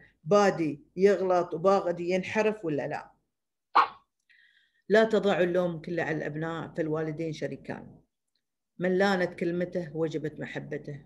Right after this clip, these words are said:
كونوا لينين مع عيالكم، افتحوا باب الصداقة بينكم وبين أبنائكم. في هالسؤال هني، من يقود من؟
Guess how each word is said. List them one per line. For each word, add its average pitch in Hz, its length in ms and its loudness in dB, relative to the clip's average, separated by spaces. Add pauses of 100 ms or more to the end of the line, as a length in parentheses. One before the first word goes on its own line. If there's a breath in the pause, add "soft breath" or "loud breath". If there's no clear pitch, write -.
كونوا 165 260 -6
لينين 151 400 -4
مع 147 80 -6
عيالكم، 143 880 -8 (420 soft breath)
افتحوا 175 360 -4
باب 156 220 -2
الصداقة 156 520 -4
بينكم 151 420 -4
وبين 151 360 -4
أبنائكم. 151 840 -8 (460)
في 170 100 -4
هالسؤال 151 640 -4
هني، 156 320 -6
من 180 280 -4
يقود 147 500 -6
من؟ 139 260 -10